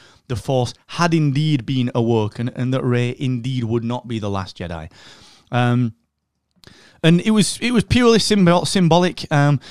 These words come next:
and so this kid's gone on to just say, um, that obviously so many people were asking him if he was gonna be in Rise of Skywalker, and the bottom line, he's just never got the call. Um,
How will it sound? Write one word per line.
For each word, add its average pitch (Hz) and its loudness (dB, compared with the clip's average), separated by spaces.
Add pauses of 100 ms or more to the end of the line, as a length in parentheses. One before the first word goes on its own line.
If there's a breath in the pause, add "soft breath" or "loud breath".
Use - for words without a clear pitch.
(160 loud breath)
and 196 4
so 262 2
this 240 0
kid's 220 -2
gone 208 2
on 165 4
to 151 -4
just 135 2
say, 139 2
um, 113 0 (100)
that 147 -4 (160)
obviously 180 0
so 208 2
many 202 2
people 185 0
were 156 4
asking 156 -2
him 120 0
if 110 -2
he 123 -4
was 117 -4
gonna 127 0
be 123 0
in 113 2
Rise 120 0 (100)
of - -12
Skywalker, 117 -4
and 131 -6
the 131 -4
bottom 131 -2
line, 98 -4
he's 101 -8
just 113 -12
never 113 -6
got 107 -4
the 92 -8
call. 113 -6 (540 loud breath)
Um, 110 -2